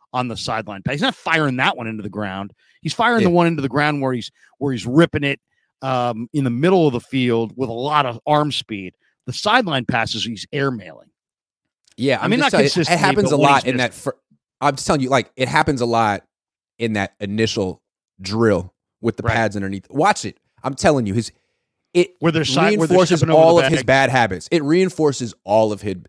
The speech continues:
Speaker 2: his bad habits. And maybe there is some good to come out of that drill for other quarterbacks, but for him, I think it's bad, especially to start the day like that. <clears throat> Whatever, but that's Brian Griese's problem. Sorry. Uh, Matthew Sanders says, "This staff is cowardly. Trey is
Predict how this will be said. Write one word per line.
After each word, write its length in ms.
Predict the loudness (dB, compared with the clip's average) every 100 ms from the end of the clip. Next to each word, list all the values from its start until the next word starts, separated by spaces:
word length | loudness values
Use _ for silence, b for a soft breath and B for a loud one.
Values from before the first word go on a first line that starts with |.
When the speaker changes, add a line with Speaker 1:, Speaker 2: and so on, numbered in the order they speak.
| _ _
Speaker 2:
his 180 | -4 -2
bad 200 | -2 -2
habits. 420 | -4 -8 -12 -18 -6
And 180 | -4 0
maybe 280 | 4 4 4
there 180 | 2 0
is 80 |
some 180 | -2 -6
good 360 | -6 0 2 2
to 80 | 0
come 160 | 0
out 100 | 0 0
of 40 |
that 140 | 0
drill 160 | -2 -6
for 160 | -6 -8
other 160 | -10
quarterbacks, 440 | -8 -8 -6 -8 -8
but 120 | -14
for 140 | -12
him, 240 | -8 -8 -10 _ _ _ _
I 140 | -2
think 260 | 0 0 0
it's 140 | -2
bad, 240 | 2 0 0
especially 400 | -4 -6 -4 -4
to 60 |
start 280 | -4 -4 -4
the 80 | -8
day 320 | -10 -6 -6
like 220 | -4 -6
that. 260 | -4 -4 -4 _ _ _ _ _
<clears throat> 260 | -14 -14 _
Whatever, 360 | 0 2 2 -2
but 120 | -4 0
that's 140 | 0
Brian 220 | 0 -2
Griese's 240 | -4 -6 -2
problem. 300 | 0 0 -4
Sorry. 380 | -2 2 2 -2 _ _
Uh, 320 | -2 0 2 2
Matthew 300 | 2 2 0
Sanders 380 | -2 0 0 2
says, 160 | 0
"This 120 | 0
staff 240 | -2 -2 -2
is 80 | -6
cowardly. 520 | -6 2 2 2 -2
Trey 280 | -4 -2 0
is 160 | 0